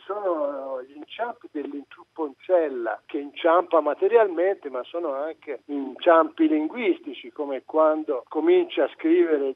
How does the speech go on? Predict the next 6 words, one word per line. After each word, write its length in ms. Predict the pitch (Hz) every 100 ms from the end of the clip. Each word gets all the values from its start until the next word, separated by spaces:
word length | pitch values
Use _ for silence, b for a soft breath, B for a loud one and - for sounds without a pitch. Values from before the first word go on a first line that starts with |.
| -
un, 460 | - 160 165 165 151
eh, 380 | 139 135 127 113
diario, 840 | 147 190 226 160 151 143 170 190 170
Elide, 840 | 143 127 123 139 143 185 208 196 - _ _
e 240 | - 214 - -
sullo 300 | - 247